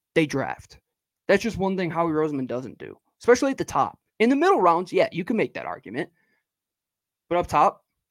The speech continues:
I don't think he's gonna waver away from that. And it's a very good offensive line class.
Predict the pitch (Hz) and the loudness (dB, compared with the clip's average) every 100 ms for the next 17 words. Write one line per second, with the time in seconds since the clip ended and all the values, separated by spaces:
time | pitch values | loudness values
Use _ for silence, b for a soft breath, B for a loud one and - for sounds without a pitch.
0 | _ _ - 170 165 156 151 165 151 139 | _ _ -2 0 0 -2 -4 -2 -2 -2
1 | 131 135 113 120 - - - - - _ | -4 -4 -8 -12 -16 -18 -20 -20 -20 _
2 | _ _ _ _ - 160 156 - _ - | _ _ _ _ -8 -4 -4 -8 _ -4
3 | 160 165 143 151 175 180 180 180 170 170 | 0 -2 -2 -2 2 2 2 2 2 2
4 | 165 160 151 147 147 139 135 135 131 76 | 2 2 2 0 -6 -8 -10 -10 -10 -10
5 | 73 - - | -10 -14 -20